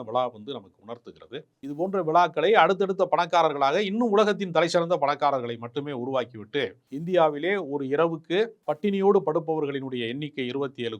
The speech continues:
கோடி வரைக்கும் இருக்கிறது என்று சொல்லக்கூடிய நிலைமையிலேயே இன்றும் சில ஏழைகள் இருக்கிறார்கள். நாம் பார்ப்போம், பல பேர் வந்து பாலத்தினுடைய அடியிலே வந்து பல பேர் வந்து தங்களுடைய, அ, சிறிய இடத்துல வந்து குழந்தைகளோடு வந்து தூங்குகிறவர்களை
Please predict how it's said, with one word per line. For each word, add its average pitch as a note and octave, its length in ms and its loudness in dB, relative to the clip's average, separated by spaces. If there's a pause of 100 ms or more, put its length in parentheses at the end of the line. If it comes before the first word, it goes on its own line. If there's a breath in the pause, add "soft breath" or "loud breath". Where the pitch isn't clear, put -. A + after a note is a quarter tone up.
கோடி B2+ 200 -8
வரைக்கும் A#2 320 -10
இருக்கிறது G2+ 360 -14
என்று F#2 180 -20
சொல்லக்கூடிய G#2 500 -14
நிலைமையிலேயே C#3 580 -4 (220)
இன்றும் D3+ 280 -12
சில A#2 100 -6 (100)
ஏழைகள் A#2+ 300 -8
இருக்கிறார்கள். G#2 540 -14
நாம் G#2+ 200 -10
பார்ப்போம், C3+ 420 -4
பல A#2 80 -4 (120)
பேர் C3 180 -8
வந்து B2+ 220 -10 (580 loud breath)
பாலத்தினுடைய A#2+ 640 4
அடியிலே A#2+ 380 -6
வந்து A#2+ 200 -12
பல A2 80 -8 (100)
பேர் G#2+ 180 -10
வந்து A#2+ 160 -12 (120)
தங்களுடைய, G2+ 420 -12 (540 loud breath)
அ, G2+ 80 -10 (240)
சிறிய C#3+ 360 0
இடத்துல B2 300 -2
வந்து C3 200 -8
குழந்தைகளோடு C3+ 680 -4
வந்து A#2+ 140 -12 (100)
தூங்குகிறவர்களை A2+ 580 -10